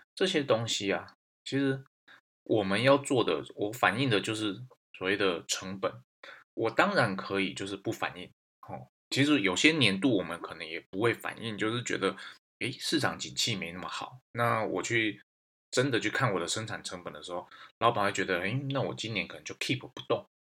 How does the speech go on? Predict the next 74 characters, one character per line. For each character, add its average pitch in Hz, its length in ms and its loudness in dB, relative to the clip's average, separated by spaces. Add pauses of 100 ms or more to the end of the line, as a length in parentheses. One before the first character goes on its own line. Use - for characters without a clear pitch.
(380)
哦， - 180 -12 (140)
或 170 80 4
者 117 100 -2
是 101 160 -4
说， 120 200 2
诶， 190 340 -2
在 147 160 6
那 139 300 0
一 143 60 2
年 107 260 0
度 113 200 -4 (360)
汇 135 160 8
率 131 120 6
的 101 120 2
波 107 180 2
动 98 220 -2
太 95 200 2
大， 87 300 0 (160)
那 104 80 -8
我 95 140 -4
们 92 160 -8
过 123 160 6
往 76 340 2
可 104 80 -8
能 87 120 -8
对 110 120 0
美 90 160 -2
金 90 180 -8
是 95 200 -2
二 104 160 0
十 - 100 -6
八， 101 260 4 (600)
那， 123 80 -4
那 127 160 4
一 151 60 2
年， 107 200 2
诶， 196 420 -2 (180)
美 85 180 -6
金 143 340 -6
跌， 87 160 -2
跌， 107 160 -4
跌， 101 140 -6
跌， 95 160 -6
跌， 98 160 -4
跌 98 200 -2
到 120 120 2
了 107 80 2
三 127 280 6
十， - 320 -2
像 98 400 -2 (120)
今 117 180 -4
年， 113 220 -6 (320)
还 - 100 -10
有 107 60 -6
像 113 160 -4
去 107 180 -2
年 92 180 -8
啊。 113 120 -16 (500)
那 196 80 2
在 196 120 2
这 214 140 0
种 143 120 2
情 101 160 -2
况 127 120 2
下， 127 140 4
虽 156 160 2
然 139 100 4
说 143 120 4
我 107 140 4
的 90 120 -4
生 123 180 -2
产 110 200 -4
成 98 200 -6
本 92 160 -8